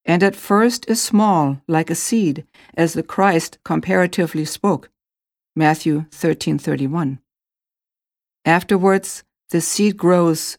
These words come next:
into the size of a large tree and spreads itself in God, its creator.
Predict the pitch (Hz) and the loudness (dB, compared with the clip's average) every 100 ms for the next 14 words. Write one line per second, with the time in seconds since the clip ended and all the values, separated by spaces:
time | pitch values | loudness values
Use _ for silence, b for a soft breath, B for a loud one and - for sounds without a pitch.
0 | - 160 180 165 - 180 170 175 165 156 | -4 -2 -2 -2 0 2 4 2 0 -2
1 | 156 160 165 - - 190 175 143 - _ | 0 0 0 -4 -4 -2 0 -4 -10 _
2 | _ _ - 160 165 - - 175 196 196 | _ _ -4 -2 -2 -8 0 4 4 2
3 | 107 - 170 151 151 _ 156 160 151 143 | -8 -4 -2 -2 -6 _ -4 -4 -4 -4
4 | 135 - _ _ _ _ _ _ 151 - | -6 -8 _ _ _ _ _ _ -8 -8
5 | - 156 160 165 139 | -4 0 2 0 -4